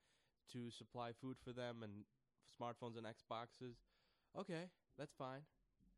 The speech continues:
That's just our responsibility. Why should we be living in a better situation financially than they are? What did they do wrong that they grew up in these other countries?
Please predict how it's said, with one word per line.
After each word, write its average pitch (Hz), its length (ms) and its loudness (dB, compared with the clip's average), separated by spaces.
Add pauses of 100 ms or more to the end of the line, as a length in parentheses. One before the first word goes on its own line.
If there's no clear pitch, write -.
That's 120 380 -2
just 135 280 0 (400)
our 117 100 4
responsibility. 127 920 4
Why 110 300 6
should 117 220 -8 (100)
we 135 360 0 (600)
be 117 100 2
living 120 600 4
in 117 180 0
a 107 320 0 (1400)
better 123 260 2
situation 117 960 -2
financially 110 720 -2
than 98 220 -2
they 131 200 4
are? 95 220 2
What 104 140 2
did 107 120 0
they 107 140 2
do 101 160 -2
wrong 110 260 2
that 95 140 -8
they 104 120 2
grew 104 260 2
up 104 120 0
in 101 80 -2
these 98 160 -2
other 98 160 0 (100)
countries? 131 360 0